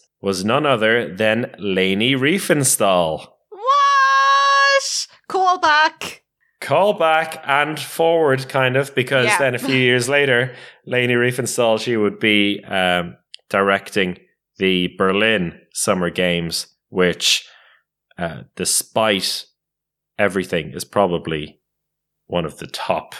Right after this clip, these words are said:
Speaker 1: I, I would give that eight,
Speaker 2: <laughs>
Speaker 1: eight or nine snowballs out of ten at this
Speaker 2: Yeah,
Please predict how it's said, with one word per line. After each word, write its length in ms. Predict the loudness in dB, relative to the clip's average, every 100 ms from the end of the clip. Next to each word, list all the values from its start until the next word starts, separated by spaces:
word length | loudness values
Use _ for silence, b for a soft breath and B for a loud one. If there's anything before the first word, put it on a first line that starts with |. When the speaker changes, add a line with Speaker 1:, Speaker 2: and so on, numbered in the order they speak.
| -6
Speaker 1:
I, 80 | -2 0
I 140 | 0
would 120 | 0
give 180 | 0 -2
that 240 | -2 -2 0
eight, 380 | 0 -2 -8 -10
Speaker 2:
<laughs> 40 |
Speaker 1:
eight 220 | -6 -2 -2
or 80 |
nine 320 | 0 0 0 -2
snowballs 680 | -2 0 2 2 2 0
out 100 | -4
of 80 | -4
ten 220 | -2 -2
at 80 | -2
this 140 | -4
Speaker 2:
Yeah, 80 | -2